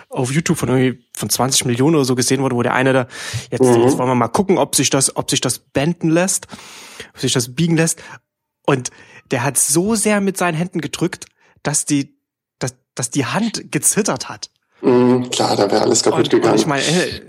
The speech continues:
Speaker 1: also, äh, nee, ja, gut, er hat's dann, er hat's dann am, er hat's dann noch mal mit dem, mit dem, äh,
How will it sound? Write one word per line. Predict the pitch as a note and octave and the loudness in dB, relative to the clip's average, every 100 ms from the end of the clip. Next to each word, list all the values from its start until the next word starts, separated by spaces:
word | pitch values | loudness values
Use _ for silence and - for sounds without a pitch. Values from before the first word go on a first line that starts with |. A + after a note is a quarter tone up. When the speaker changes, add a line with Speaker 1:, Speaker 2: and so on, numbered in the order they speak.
| - - - - _ | -20 -20 -20 -20 _
Speaker 1:
also, | C#3+ C3+ | -2 0
äh, | C#3+ | 2
nee, | C#3+ D#3 | 2 2
ja, | C#3+ | 2
gut, | B2 D3+ | 2 2
er | C3+ | 2
hat's | D#3 | 0
dann, | D3 | -2
er | B2+ | -2
hat's | C#3+ | -2
dann | F#3 D#3 | 0 0
am, | C3+ C#3+ C#3+ | 0 -2 -2
er | B2+ | -4
hat's | C#3 | -4
dann | D#3 | -2
noch | C#3+ | -2
mal | C#3+ C3+ C3 | 0 0 0
mit | B2+ B2 | 0 -2
dem, | B2+ B2+ B2 | -2 -2 -4
mit | B2+ | -4
dem, | B2 | -4
äh, | B2 B2 | -4 -4